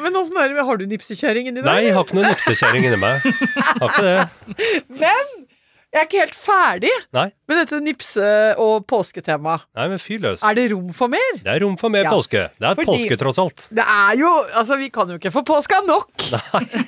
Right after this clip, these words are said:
Speaker 1: <laughs> Altså, det som er koselig, er at jeg rydda jo noe aldeles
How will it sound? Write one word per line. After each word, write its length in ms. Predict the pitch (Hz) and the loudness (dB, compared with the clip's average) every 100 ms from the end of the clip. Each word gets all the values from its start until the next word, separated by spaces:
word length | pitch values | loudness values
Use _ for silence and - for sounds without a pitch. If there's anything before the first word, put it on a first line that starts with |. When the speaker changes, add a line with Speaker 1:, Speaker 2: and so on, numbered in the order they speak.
| 208 - - - 320 | -6 -12 -14 -12 -12
Speaker 1:
<laughs> 0 | - - _ | -14 -20 _
Altså, 260 | 226 269 233 | -2 0 0
det 160 | 214 170 | 0 0
som 140 | - | 0
er 60 | 262 | -2
koselig, 440 | - 220 - 269 - | -2 -4 0 -2 0
er 240 | - 180 | -2 0
at 140 | 202 - - - | -2 -8 -20 -12
jeg 140 | - 220 | -2 0
rydda 380 | 233 208 156 160 | 0 0 2 2
jo 120 | 214 | 2
noe 160 | 220 226 | 0 0
aldeles 920 | 196 185 156 151 135 143 175 - - | -2 -2 -2 -2 -2 -4 -6 -6 -8